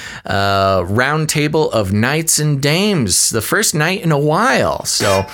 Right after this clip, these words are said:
<laughs> I will be very excited to do that on Monday. Aaron, send us a little email. Let's get in contact.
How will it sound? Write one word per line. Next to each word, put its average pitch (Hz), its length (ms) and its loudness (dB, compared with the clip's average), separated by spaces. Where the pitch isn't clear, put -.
<laughs> - 160 -20
I 110 140 0
will 143 100 0
be 135 120 0
very 139 460 0
excited 123 480 0
to 110 40 -2
do 110 220 2
that 107 260 0
on 98 260 2
Monday. 123 420 2
Aaron, 113 380 2
send 113 240 2
us 101 120 0
a 101 60 2
little 92 180 4
email. 78 320 0
Let's - 160 0
get 101 140 -2
in - 80 -8
contact. - 480 -6